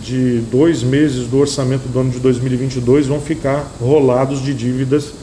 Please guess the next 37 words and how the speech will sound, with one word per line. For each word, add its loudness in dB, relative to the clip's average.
pro 2
orçamento 0
de -6
dois 0
mil -4
e -2
vinte -4
e -12
três. -4
Então, -2
se -2
a 4
gente -2
não -2
tiver 2
um 2
reposicionamento 2
orçamentário, 2
a 2
gente 0
tá 2
trazendo 2
riscos -2
seríssimos 0
ao 2
funcionamento -2
da 0
universidade 2
pro 2
ano 0
que -4
vem. -4
Eu 8
clamo 4
aí, 2
né, 0
eh, 4